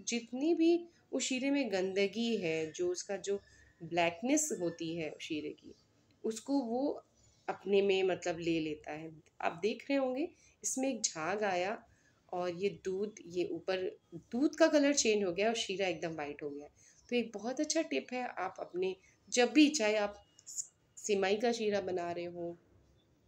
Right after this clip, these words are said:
या आप रसगुल्ले का शीरा बना रहे हो, किसी भी स्वीट डिश का आप शीरा बना रहे हो, उसमें आप ये ट्रिक ज़रूर अप्लाई करें। और एक और ट्रिक है, वो मैं आगे आपको बताऊंगी,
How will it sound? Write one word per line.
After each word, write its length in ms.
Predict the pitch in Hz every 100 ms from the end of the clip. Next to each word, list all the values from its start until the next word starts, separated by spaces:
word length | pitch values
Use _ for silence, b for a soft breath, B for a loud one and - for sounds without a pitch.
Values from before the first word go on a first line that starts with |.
| -
या 220 | 190 180
आप 100 | 160 160
रसगुल्ले 520 | 165 160 202 208 254
का 160 | 254 240
शीरा 300 | 214 202 185
बना 300 | 180 175 175
रहे 120 | 180
हो, 240 | 185 180 b b b b _ _ _ _
किसी 280 | 262 - 339
भी 120 | 339
स्वीट 300 | - 262 214
डिश 160 | 220 220
का 140 | 208
आप 100 | 196
शीरा 340 | - 180 170 170
बना 300 | 170 156 160
रहे 160 | 165
हो, 280 | 175 254 -
उसमें 380 | - - 247 262
आप 300 | 180 170 - - 160 - 226
ये 200 | 240 247 - -
ट्रिक 240 | 175 165
ज़रूर 560 | - 170 170 214 247 233
अप्लाई 340 | - 147 131
करें। 340 | - 135 82 _ _ _ - _ _ _ _ _ _ _ _ _ _ _ -
और 120 | - 262
एक 180 | -
और 120 | 330 339
ट्रिक 340 | 339 247 240
है, 220 | 247 269
वो 180 | - 208
मैं 200 | 214 202
आगे 300 | 175 175 233
आपको 280 | 269 277 240
बताऊंगी, 640 | 220 190 165 165 220